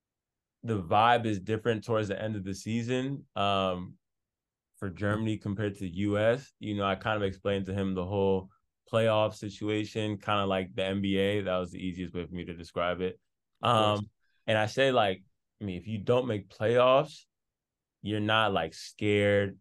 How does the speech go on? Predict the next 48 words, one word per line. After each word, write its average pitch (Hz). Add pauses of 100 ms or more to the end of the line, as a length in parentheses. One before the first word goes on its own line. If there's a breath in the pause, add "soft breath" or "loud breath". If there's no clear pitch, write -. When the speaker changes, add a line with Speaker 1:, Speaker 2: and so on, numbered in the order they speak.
(120)
Speaker 1:
You 104
know, 98
you're 98
not 101
like, 90
"Oh 90
my 82
God, 87
what's 87
gonna 87
happen 87
to -
the 82
program?" 98
It's 92
kinda 98
just 92
like, 92 (1300)
"We 80
got 110
next 180
year," 143 (420)
you 123
Speaker 2:
Mm-hmm. 120
Speaker 1:
know, 123 (480)
playing 135
against 127
the 110
same 139
people, 127
same 113
stadium, 110
everything, 107
money's 110
the 104
same, 107
like, 98 (600)
same 123
fans 127
and 113
all 127
that. 101
Speaker 2:
Yeah. 107 (100)
Speaker 1:
Uh, 107
but 95
here 156
it's -
like, 95